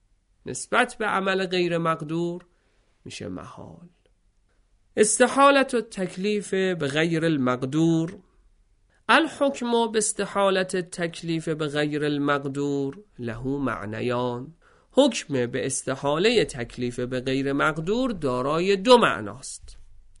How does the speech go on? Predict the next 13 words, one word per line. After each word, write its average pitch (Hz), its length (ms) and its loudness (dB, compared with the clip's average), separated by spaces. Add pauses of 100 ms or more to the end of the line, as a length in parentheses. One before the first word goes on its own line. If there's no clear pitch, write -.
(140)
الاول، 202 880 4 (1120)
قبح 285 380 4
عقوبت 214 680 0
عقلاً 170 680 4 (100)
علی 139 340 2
مخالفت 127 800 -4
تکلیف 117 800 -8
غیر 117 360 -6
مقدور. 120 1000 -4 (880)
معنای 156 840 2
اول، 196 840 2 (320)
قبیح 156 680 0
بودن 160 720 2